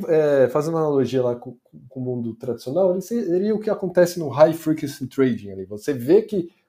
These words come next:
uma pessoa vai entrar com uma ordem vendendo muita banana.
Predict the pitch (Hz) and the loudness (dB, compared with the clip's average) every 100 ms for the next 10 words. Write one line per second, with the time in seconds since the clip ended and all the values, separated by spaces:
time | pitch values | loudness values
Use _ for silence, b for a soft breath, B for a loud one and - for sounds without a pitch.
0 | - 156 - 139 - 139 123 120 131 139 | 2 4 4 0 2 6 6 6 4 2
1 | 127 - 175 175 175 135 127 127 120 113 | -2 0 -2 0 4 10 10 8 2 -2
2 | 117 - 117 131 139 113 113 170 196 139 | -4 -14 -4 0 0 0 0 0 2 0
3 | 127 196 240 151 135 107 110 147 202 208 | 2 2 4 4 6 4 4 2 2 -2